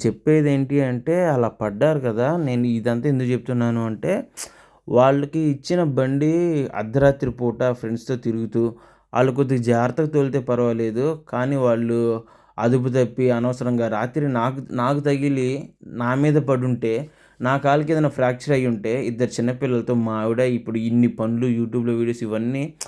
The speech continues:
ఎంత బర్డెన్ అయిపోయేదండి. మా ఆవిడ మీద ఇంకొక రాయి పడ్డట్టే కదా. So అదే వాళ్ళు ఏ గ్రౌండ్లోనో అలాంటి ఎచ్చులకు పోయి పడితే అది వాళ్ళకి దెబ్బ తగిలితే అది వాళ్ళ వరకు ఉంటుంది. కానీ వాళ్ళు అలా చేయటం వల్ల వాళ్ళు వచ్చి మా మీద పడి అది మాకు డ్యామేజ్ అయ్యి మాకేమన్నా ఇరిగితే మా,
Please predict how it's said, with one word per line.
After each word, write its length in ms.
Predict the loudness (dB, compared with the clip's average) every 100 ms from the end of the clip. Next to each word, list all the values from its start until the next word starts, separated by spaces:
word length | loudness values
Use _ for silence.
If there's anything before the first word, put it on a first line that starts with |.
| -16 -20 -2
ఎంత 240 | 0 4
బర్డెన్ 360 | 4 6 4 2
అయిపోయేదండి. 460 | 2 2 0 0 0
మా 200 | 0 2
ఆవిడ 180 | 2
మీద 200 | 2 0
ఇంకొక 320 | -2 -4 -2 0
రాయి 200 | 2 2
పడ్డట్టే 460 | 0 0 -2 0
కదా. 340 | 0 0 -2 -4 _ _ _ _ _ _ 0
So 40 | 2 2
అదే 380 | 2 2 4
వాళ్ళు 500 | 4 6 4 4 2
ఏ 180 | 4 4 0
గ్రౌండ్లోనో 580 | 0 2 4 4 4 4
అలాంటి 280 | 2 2 2
ఎచ్చులకు 300 | 0 0 -2
పోయి 200 | 2 0
పడితే 360 | 2 0 2 2
అది 220 | 2 2
వాళ్ళకి 340 | 2 2 2
దెబ్బ 220 | 0 0
తగిలితే 260 | 0 0 0
అది 100 | 0
వాళ్ళ 260 | 2 4 2
వరకు 260 | 0 -2
ఉంటుంది. 360 | -4 -4 -8 -12 _ _ _ _
కానీ 160 | -4 2
వాళ్ళు 260 | 4 4 4
అలా 120 | 2
చేయటం 360 | 0 -2 0
వల్ల 160 | 0 0
వాళ్ళు 360 | 0 0 0 -2
వచ్చి 180 | -2
మా 160 | -2 0
మీద 220 | 0 -2
పడి 200 | 0 2
అది 120 | 2
మాకు 300 | 0 -2 -2
డ్యామేజ్ 480 | 2 2 2 0 0
అయ్యి 120 | 2
మాకేమన్నా 600 | 2 0 -2 -2 -2 0 0
ఇరిగితే 300 | 0 -2 -2
మా, 360 | 0 0 -2